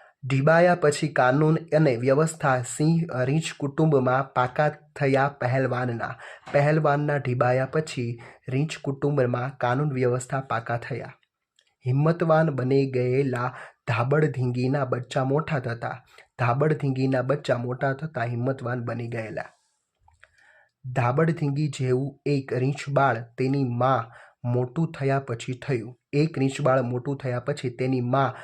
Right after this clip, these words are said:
ધાબળ ધીંગી જેવું થયું. કૌંસમાં આપેલા સમાનાર્થી શબ્દ મૂકી વાક્ય બનાવો અને એક એક વાક્ય દસ રીતે લખો. કૌંસમાં આપેલા છે આપના, પછી તમારા, તમે રહો છો, તમારું, આ બધા ઉપયોગ કરવાનો.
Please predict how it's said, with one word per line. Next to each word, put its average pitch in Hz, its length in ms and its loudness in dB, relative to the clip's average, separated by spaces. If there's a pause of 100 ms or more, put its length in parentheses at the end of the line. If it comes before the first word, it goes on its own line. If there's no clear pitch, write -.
(320)
ધાબળ 127 360 2
ધીંગી 127 380 -4
જેવું 120 540 -8
થયું. 120 280 -2 (500)
કૌંસમાં 165 720 2
આપેલા 139 440 4
સમાનાર્થી 151 640 0
શબ્દ 131 340 -4
મૂકી 127 440 -2
વાક્ય 117 380 -2
બનાવો 156 440 2
અને 123 520 -2 (360)
એક 175 320 2 (100)
એક 151 280 0 (120)
વાક્ય 127 520 2
દસ 143 420 2
રીતે 131 560 0
લખો. 120 440 -2 (120)
કૌંસમાં 127 420 0
આપેલા 127 280 0
છે - 200 -6
આપના, 139 440 0
પછી 123 220 -8
તમારા, 131 500 0
તમે 127 300 -4
રહો 127 260 0
છો, 139 220 0
તમારું, 120 460 -4
આ 120 40 -4
બધા 123 280 -2
ઉપયોગ 135 320 0
કરવાનો. 120 440 -4